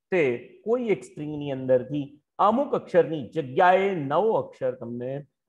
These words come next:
replace કરી આપે છે. Suppose કે અહીંયા replace તમે કીધું છે, "Replace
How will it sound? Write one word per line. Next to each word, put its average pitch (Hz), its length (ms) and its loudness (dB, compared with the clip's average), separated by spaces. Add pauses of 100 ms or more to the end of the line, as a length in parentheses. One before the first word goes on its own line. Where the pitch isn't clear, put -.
(160)
replace 120 540 -2
કરી 113 200 2
આપે 113 260 2
છે. 98 260 -6 (420)
Suppose 147 340 0
કે 127 140 2 (580)
અહીંયા 135 220 0
replace 135 380 0
તમે 160 240 0
કીધું 180 200 -4
છે, 127 120 -4
"Replace 123 640 0